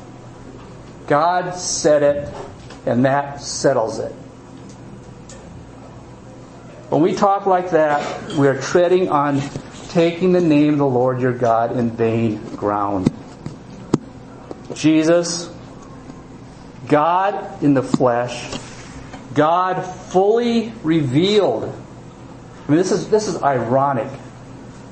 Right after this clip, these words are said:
God in the flesh was continually being crun-, confronted by people who wanted to tell him what God was saying through the Scriptures. One of Jesus'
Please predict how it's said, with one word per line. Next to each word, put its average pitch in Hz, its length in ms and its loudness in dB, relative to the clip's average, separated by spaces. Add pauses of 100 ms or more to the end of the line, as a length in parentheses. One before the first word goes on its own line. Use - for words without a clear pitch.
(380)
God 190 320 4
in 226 100 0
the 214 80 2
flesh 165 500 2
was 127 140 0
continually 208 720 2
being 151 260 4
crun-, 185 480 0 (100)
confronted 175 480 2
by 156 120 4
people 196 560 2
who 156 120 6
wanted 160 400 2
to 160 100 2
tell 156 320 2
him 185 540 2 (760)
what 285 240 2
God 185 340 4
was 135 180 2
saying 131 560 2 (240)
through 143 120 6
the 143 100 2
Scriptures. 143 640 2 (2750)
One 143 180 4
of 135 100 -2
Jesus' 151 420 4